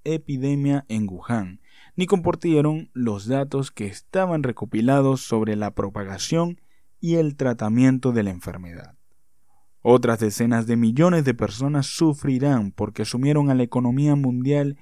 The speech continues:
en una recesión que costará muchísimas vidas, quizás más que las que se haya llevado el covid diecinueve.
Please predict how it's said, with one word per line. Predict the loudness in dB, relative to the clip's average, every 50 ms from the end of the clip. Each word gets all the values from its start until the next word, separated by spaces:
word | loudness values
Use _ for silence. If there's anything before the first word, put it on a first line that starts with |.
| -18 -20 -18 -10
en | -4 -2 0 0
una | 2 2 2 0
recesión | 0 0 0 -2 -2 -2 -2 -4 -6 -6 -6 -4 -2 -2 -2 -2 -2
que | -4 -6 -4
costará | -4 -4 -4 -4 -4 -4 -2 -2 -2 -4
muchísimas | -4 -4 -4 -6 -6 -8 -6 -2 0 0 0 0 0 -2 -2 -2 -4 -6 -10
vidas, | -12 -12 -12 -12 -14 -18 -18 -20 -20 -20 -20 -20 -20 -20 -20 -20 -10 -6
quizás | -4 -2 0 0 0 0 2 2
más | 4 4 6 4 4 2
que | 0 -2 -2
las | 0 0 -2 -4
que | -8 -10 -12
se | -10 -10 -8 -6 -2
haya | -2 0 0 0 0 -2
llevado | -2 -2 -2 -2 -2 -2 0 -2 -2 -2
el | -4 -4 -6 -10
covid | -8 -4 -4 -2 -2 -2 -4
diecinueve. | -4 -8 -8 -10 -12 -14 -14 -16 -18 -20 -20 -20 -20